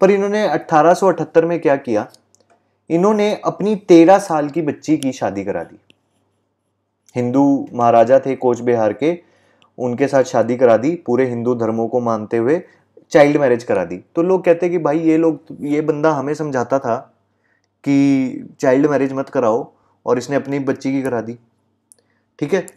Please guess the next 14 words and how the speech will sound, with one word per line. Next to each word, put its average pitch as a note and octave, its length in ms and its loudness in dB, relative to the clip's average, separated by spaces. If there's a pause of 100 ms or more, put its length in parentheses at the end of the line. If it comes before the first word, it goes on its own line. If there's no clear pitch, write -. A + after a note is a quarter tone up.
दूसरी E3 260 4
चीज़, E3+ 300 -4 (320)
केशव F#3 260 2
चंद्रा G3 320 -4
सेन F#3+ 260 -8
के G3 100 -2
कई G3 200 -4
फॉलोअर्स E3 500 2
ऐसे D#3 240 0
थे, D#3 140 0
कई D#3 220 -2
अंधभक्त D#3 640 -2
ऐसे B2+ 300 0
थे, C3 220 -6